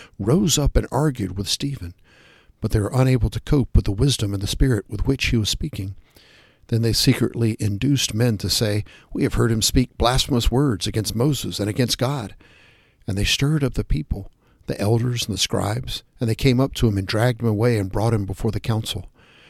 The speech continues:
They put forward false witnesses who said,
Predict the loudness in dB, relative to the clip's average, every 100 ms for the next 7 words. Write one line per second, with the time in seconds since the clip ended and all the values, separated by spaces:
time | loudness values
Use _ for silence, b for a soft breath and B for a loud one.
0 | b b b b 4 4 4 -2 -2 -2
1 | 0 -2 -2 -2 0 0 -4 -6 -8 -4
2 | -2 -2 -2 -4